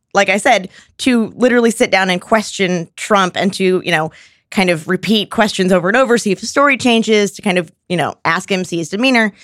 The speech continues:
um, versus, you know, having his lawyers dot all the I's and cross all the T's and make sure that he didn't say anything even remotely questionable. Um, so I can't imagine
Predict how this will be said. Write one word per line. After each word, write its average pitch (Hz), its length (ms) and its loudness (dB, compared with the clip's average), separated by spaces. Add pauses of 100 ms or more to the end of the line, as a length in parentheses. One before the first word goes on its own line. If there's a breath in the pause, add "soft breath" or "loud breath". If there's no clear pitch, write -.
(380 loud breath)
um, 208 320 -2 (160)
versus, 247 400 0
you 254 60 -2
know, 196 200 2 (220)
having 220 360 2
his 220 160 2
lawyers 208 560 2
dot 190 360 0
all 196 120 2
the 185 140 0
I's 175 340 0
and 170 160 -2
cross 190 300 2
all 202 140 4
the 190 80 0
T's 214 440 -2 (180 loud breath)
and 190 80 -2
make 190 140 0
sure 214 140 -4
that 190 120 0
he 180 140 -4
didn't 202 240 -2
say 190 240 0
anything 208 360 2
even 190 240 -2
remotely 190 440 2
questionable. 175 880 -2 (360 soft breath)
Um, 214 180 -2
so - 140 0
I 277 60 2
can't 427 220 -4
imagine 240 580 0